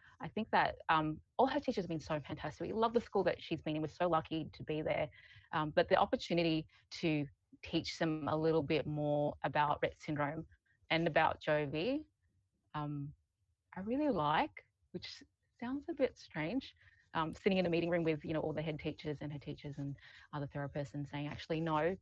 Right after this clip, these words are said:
this is what I think Jovi needs." Um, that's, I guess I get a little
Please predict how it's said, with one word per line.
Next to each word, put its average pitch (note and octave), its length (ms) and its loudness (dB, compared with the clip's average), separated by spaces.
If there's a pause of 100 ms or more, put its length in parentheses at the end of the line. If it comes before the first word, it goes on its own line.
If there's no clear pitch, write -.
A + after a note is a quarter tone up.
this D#3+ 180 -4
is C#3+ 160 -8
what D#3+ 240 4 (180)
I D#3+ 140 6 (120)
think - 280 -4 (680)
Jovi D#3 260 4
needs." G3 400 0 (2000)
Um, C#3+ 360 -6 (640)
that's, F3+ 240 0 (520)
I D#3 80 -4 (340)
guess E3+ 280 0
I E3+ 80 0
get E3+ 160 0
a D#3+ 40 0
little D#3 380 0